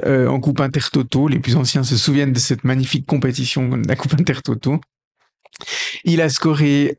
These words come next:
sous nos couleurs cent trente-sept buts, ça inclut la, euh, toute compétition confondue,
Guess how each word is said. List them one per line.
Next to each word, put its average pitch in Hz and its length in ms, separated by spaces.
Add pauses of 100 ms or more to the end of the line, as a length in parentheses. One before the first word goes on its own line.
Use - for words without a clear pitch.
(120)
sous - 200
nos 160 280
couleurs 131 480
cent - 440
trente-sept 151 580
buts, 151 260
ça - 400
inclut 131 540 (120)
la, 131 300
euh, 127 480
toute - 160
compétition 131 540
confondue, 127 640